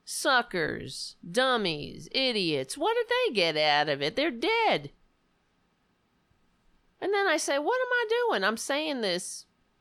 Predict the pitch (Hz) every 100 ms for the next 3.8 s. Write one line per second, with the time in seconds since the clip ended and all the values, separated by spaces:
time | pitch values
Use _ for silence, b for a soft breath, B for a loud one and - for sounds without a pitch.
0 | _ _ _ _ _ - 349 440 392 370
1 | 381 392 285 277 165 165 160 214 247 285
2 | - 381 494 523 359 139 - _ _ _
3 | _ _ - 180 220 - 277